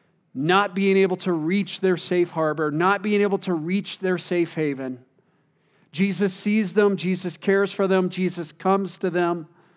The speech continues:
And Jesus says in Mark six, I think fifty, verse fifty-two, they did not understand the loaves and their hearts were hardened.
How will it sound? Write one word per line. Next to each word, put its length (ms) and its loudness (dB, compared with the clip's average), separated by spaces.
And 120 0
Jesus 400 -2
says 460 0
in 160 0
Mark 400 0
six, 540 -2
I 40 -6
think 240 -4
fifty, 400 -6
verse 300 -6
fifty-two, 640 -6
they 120 0
did 280 -2
not 240 0
understand 680 -4
the 60 -4
loaves 400 -6
and 100 -8
their 80 -10
hearts 420 -10
were 140 -8
hardened. 500 -12